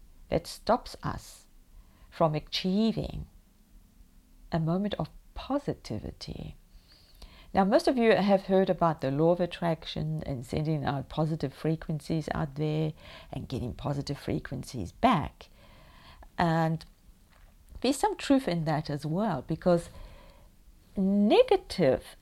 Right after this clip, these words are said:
thoughts do attract negative thoughts.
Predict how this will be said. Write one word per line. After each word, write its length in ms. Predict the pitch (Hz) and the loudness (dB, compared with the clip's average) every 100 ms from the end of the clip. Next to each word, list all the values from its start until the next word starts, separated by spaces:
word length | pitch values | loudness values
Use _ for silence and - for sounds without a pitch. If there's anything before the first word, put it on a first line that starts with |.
| - | -20
thoughts 1000 | - - 285 76 - - - - - - _ - - 139 | -4 4 6 6 2 -6 -20 -20 -20 -20 _ -20 -12 0
do 400 | 139 269 320 339 - - _ - | 10 12 12 8 -4 -16 _ -2
attract 640 | 156 - - 143 - - - - - - - | 0 0 0 0 -2 -6 -20 -20 -20 -18 -8
negative 840 | 147 160 156 - - - 127 - - - - | -2 2 2 2 -2 -4 -4 -6 -10 -20 -20
thoughts. 760 | - - 110 85 - - - | -10 -4 -4 -4 -12 -20 -20